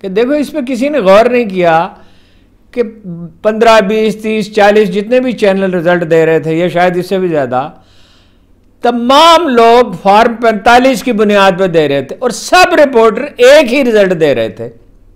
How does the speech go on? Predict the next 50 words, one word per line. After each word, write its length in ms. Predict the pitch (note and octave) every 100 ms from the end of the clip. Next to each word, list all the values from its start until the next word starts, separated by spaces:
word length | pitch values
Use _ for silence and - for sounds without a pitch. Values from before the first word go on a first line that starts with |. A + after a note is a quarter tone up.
| _ _ _ _ _ -
अगर 220 | C#3 G#3
उसमें 340 | G3+ - A#3 G#3
कोई 260 | F#3+ G#3
रिजल्ट 360 | F3+ C#3+ C#3 D#3
में 180 | F#3+ E3
गलती 360 | C3+ C3+ G#3
होती 340 | G#3 C#3+ - A#2+ C#3+ A3+ - _ _ _
तो 60 | C#4
कुछ 160 | C#4 D4
फ़र्क 360 | - D4 F4+
होता 280 | A#3+ D#3+ D3
है 60 | C3+
ना। 400 | F#3+ D3 F#2 -
एक 180 | C#3+ F3+
आदमी 260 | F3+ F3+ G#3
कहता 300 | G3 F#3 G3+
कि 140 | G3
फलां 440 | E3 E3 D#3+ F3+ F3+ - _ -
डॉक्टर 240 | D#3 E3+
यास्मीन 460 | F3+ E3+ E3 E3 F#3
राशिद 280 | F3 E3 F3+
को 100 | F3+
चार 280 | F3 D#3+ D#3+
सौ 80 |
पाँच 280 | F3 E3+ E3+
वोट 220 | F3+ G3
मिले 220 | F#3 F#3+ F#3
हैं, 120 | F3
दूसरा 260 | D3 C#3+
कहता 300 | C#3 A#2+ A2
चार 260 | G#2 A2+ G#2+
सौ 120 | A2+
सत्रह 640 | A2 C3+ - - D#3+ F3+ F#3
मिले 240 | F3 D#3+
हैं। 180 | C#3+ - _ _ _ - _ _ - _
तो 60 | G3
ये 160 | B3+
बजाय 440 | A#3+ A3+ B3 C#4 B3+
खुद 220 | B3+ B3+
एक 180 | B3 F#3
सबूत 400 | G#3 A#3 G#3 -
है। 160 | F2+ - _ _ _
दूसरी 320 | D#3+ F3+ A#3+
बात 240 | A#3+ A3 G3+
मैंने 240 | G#3 G3
कल 200 | G3 G#3
आपसे 300 | A3+ G3+ G#3
अर्ज़ 200 | G3+ F#3+
की 160 | F3+ F3
थी 240 | F3 F#3+